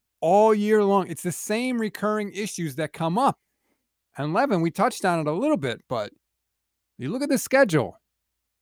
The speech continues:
Rams, Packers, Saints, Seahawks, Bills, Rams again.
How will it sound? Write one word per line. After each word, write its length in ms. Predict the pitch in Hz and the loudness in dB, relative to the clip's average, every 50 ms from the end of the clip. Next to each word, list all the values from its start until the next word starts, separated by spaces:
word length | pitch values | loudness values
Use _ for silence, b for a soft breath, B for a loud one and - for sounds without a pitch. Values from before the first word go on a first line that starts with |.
| _ _ _ _ | _ _ _ _
Rams, 760 | 107 107 139 190 214 185 143 110 90 87 - - - - _ _ _ _ _ _ _ _ _ _ _ _ - | -4 2 4 6 6 6 4 0 -4 -8 -14 -20 -20 -20 _ _ _ _ _ _ _ _ _ _ _ _ -2
Packers, 720 | 135 175 214 220 190 - 139 110 85 - - - - _ _ _ | 2 4 4 4 2 2 -2 -6 -6 -8 -16 -20 -20 _ _ _
Saints, 760 | _ - - - 196 208 208 185 147 104 - - - - - _ _ _ _ _ | _ -16 -2 2 4 4 6 4 2 0 -6 -16 -20 -20 -20 _ _ _ _ _
Seahawks, 880 | - - - 180 226 233 208 175 156 143 113 92 - _ - - _ _ _ _ _ | -14 -4 0 2 4 6 6 6 6 4 2 -2 -8 _ -20 -20 _ _ _ _ _
Bills, 540 | - 185 226 226 208 175 120 101 87 - - | 2 4 6 6 6 4 2 -2 -8 -16 -12
Rams 440 | - 143 170 196 220 233 233 220 165 | -6 -2 0 0 2 2 0 0 0
again. 460 | 175 165 139 156 151 139 113 87 - | -2 -2 -2 -4 -4 -4 -6 -8 -12